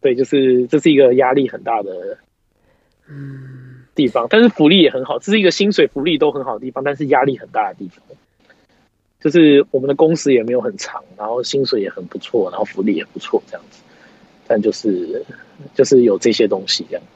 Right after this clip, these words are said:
Speaker 1: 就如果你有老婆小孩的话，那压力是真的很大，我觉得。
Speaker 2: 对啊，对啊，
Speaker 1: 所以在这边才会，
Speaker 2: 对啊。
Speaker 1: 都会是比较年轻化的现象，就是因为这些人就是都是单身，然后都可以拼嘛。
Speaker 2: 对，反正就一张嘴，就顶多明天少吃一点这样。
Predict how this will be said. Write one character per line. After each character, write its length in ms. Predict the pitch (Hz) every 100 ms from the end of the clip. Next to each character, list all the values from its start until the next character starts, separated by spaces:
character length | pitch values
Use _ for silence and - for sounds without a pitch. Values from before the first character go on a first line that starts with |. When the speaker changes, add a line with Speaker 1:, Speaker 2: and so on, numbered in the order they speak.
| _
Speaker 1:
就 140 | -
如 80 | 180
果 80 | 175
你 80 | 160
有 100 | 151
老 160 | 139
婆 160 | 107 131
小 200 | - 113
孩 80 | 110
的 80 | 104
话， 100 | 127
那 120 | 127
压 120 | 117
力 120 | 117 113
是 100 | 113
真 140 | 110
的 80 | 110
很 80 | -
大， 180 | - - -
我 40 |
觉 80 | - -
得。 60 | -
Speaker 2:
对 180 | 247 233
啊， 220 | 190 175 165
对 160 | 190
啊， 40 | 156
Speaker 1:
所 80 | 143
以 20 |
在 160 | 156
这 60 | 151
边 200 | 147 147
才 160 | 151 139
会， 200 | 156 147
Speaker 2:
对 20 |
啊。 40 |
Speaker 1:
都 140 | 147 143
会 160 | 147
是 160 | 139 139
比 80 | 139
较 100 | 147
年 180 | 131 123
轻 200 | - 131
化 160 | 139
的 80 | 113
现 220 | - 120
象， 160 | 117 117
就 80 | 123
是 60 |
因 80 | 139
为 80 | 135
这 100 | 143
些 160 | 151
人 180 | 127 113
就 80 | 127
是 240 | 123 123 117 _ _ _ _ _ _ _ _ -
都 80 |
是 200 | 135 143 123
单 220 | 131 127
身， 200 | 123 123
然 80 | 117
后 60 |
都 100 | 139
可 120 | 131
以 40 | 131
拼 280 | - 131 113
嘛。 260 | 107 95 - _ _ _ _ _ _ _ _ _
Speaker 2:
对， 320 | 180 165 165
反 160 | 160 170
正 80 | 185
就 120 | 220
一 40 |
张 260 | 220 202 214
嘴， 260 | - 165 139
就 140 | 190 190 175 156
顶 120 | 165
多 80 | 180
明 160 | 180
天 160 | 175 185
少 160 | 185 -
吃 200 | - 170
一 80 |
点 160 | 165 165
这 80 |
样。 100 | 147